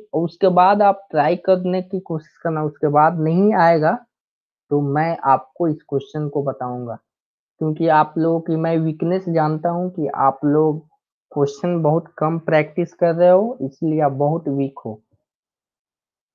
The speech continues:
अब देखो, इस question नंबर टू को देखते हैं। एबीसी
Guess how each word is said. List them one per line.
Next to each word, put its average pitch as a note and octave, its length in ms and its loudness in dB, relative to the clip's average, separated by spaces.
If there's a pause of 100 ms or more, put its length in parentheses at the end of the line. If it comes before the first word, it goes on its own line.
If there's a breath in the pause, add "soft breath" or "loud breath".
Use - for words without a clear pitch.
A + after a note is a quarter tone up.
(360)
अब G3+ 120 2
देखो, F#3 320 4
इस D#3 260 0
question F#3 400 -2
नंबर F#3+ 180 0
टू F#3 220 -4
को D#3+ 160 -2
देखते C3 360 -6
हैं। A#2+ 320 -8 (400)
एबीसी G#3 500 2